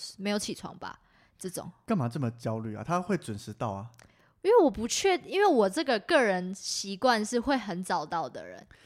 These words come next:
Speaker 2: 那如果以今天八点集合，你会几点到这个地方？
Speaker 1: 嗯。七点半。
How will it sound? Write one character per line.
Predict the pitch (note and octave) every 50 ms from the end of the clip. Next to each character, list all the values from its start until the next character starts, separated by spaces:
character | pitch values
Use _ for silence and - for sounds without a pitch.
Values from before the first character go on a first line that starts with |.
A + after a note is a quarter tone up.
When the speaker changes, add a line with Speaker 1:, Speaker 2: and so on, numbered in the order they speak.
| - -
Speaker 2:
那 | F#3+
如 | F#3 E3+ F3+
果 | E3 C#3 A#2+
以 | C3 A#2
今 | A#2+ D3+ D#3
天 | D#3 D3+ D3+ D#3 D#3 - - _ _ _
八 | - D3+ D#3 D#3 E3
点 | - A#2+ G#2+ G#2 G2+
集 | - - A2+ G#2+ A2
合， | G#2 A2 G#2+ G#2+ G#2+
你 | A2+ A2+
会 | G#2 D#3 - F#3 F#3
几 | - - A#2 A#2
点 | A#2 A#2 G#2 G2+
到 | - B2+ A2+
这 | G#2+ - A#2+
个 | G#2+ G#2+
地 | - - A2+ G2+
方？ | - G#2+ G#2
Speaker 1:
嗯。 |
七 | G2+ - - B3 A3+
点 | G#3 F3 E3
半。 | - E3+ C#3+ C#3+ F#3